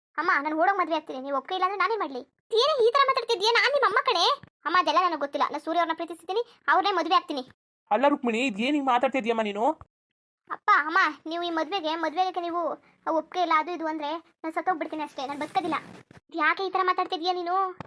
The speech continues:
Speaker 1: ರುಕ್ಮಿಣಿ, ತಲೆ ಕೆಡ್ಸ್ಬೇಡ ಕಣೆ ನಂದು. ರುಕ್ಮಿಣಿ, ಹೇಳಿದ್ ಸರಿ ಇರಲ್ಲ ನೋಡು. ಆಮೇಲೆ ನಾ-,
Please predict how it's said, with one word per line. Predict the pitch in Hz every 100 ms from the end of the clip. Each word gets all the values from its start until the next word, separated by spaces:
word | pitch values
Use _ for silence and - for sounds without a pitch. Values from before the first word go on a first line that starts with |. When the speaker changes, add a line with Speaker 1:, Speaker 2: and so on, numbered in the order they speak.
| - - - 320
Speaker 1:
ರುಕ್ಮಿಣಿ, | 359 - 415 415 453 440
ತಲೆ | 311 427
ಕೆಡ್ಸ್ಬೇಡ | - - 415 415
ಕಣೆ | 392
ನಂದು. | 370 320 294 392 415 - - - - - - _ -
ರುಕ್ಮಿಣಿ, | 302 - 320 330 269 262
ಹೇಳಿದ್ | 302 320
ಸರಿ | 330 294
ಇರಲ್ಲ | 302 302
ನೋಡು. | 285 285 277 - _ _ _ _ 254
ಆಮೇಲೆ | 285 302
ನಾ-, | 302